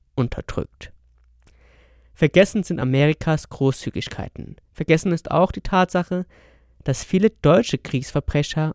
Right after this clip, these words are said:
ungestraft blieben, dass viele Industrielle ihre Geschäfte weiterführen durften, dass die deutsche Armee nur wenige Jahre nach Kriegsende wiederbelebt wurde und dass die U S A Westdeutschland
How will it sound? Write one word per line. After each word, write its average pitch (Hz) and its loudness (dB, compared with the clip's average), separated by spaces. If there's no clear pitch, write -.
ungestraft 175 0
blieben, - -4
dass - -8
viele 147 2
Industrielle 131 0
ihre 175 0
Geschäfte 151 0
weiterführen 131 -2
durften, - -6
dass - -8
die - -8
deutsche 147 4
Armee 143 2
nur 127 -2
wenige 175 4
Jahre 113 -2
nach 113 -6
Kriegsende 135 -2
wiederbelebt 160 2
wurde 139 0
und 151 -2
dass 139 0
die - -4
U 185 4
S 202 2
A 143 2
Westdeutschland 139 2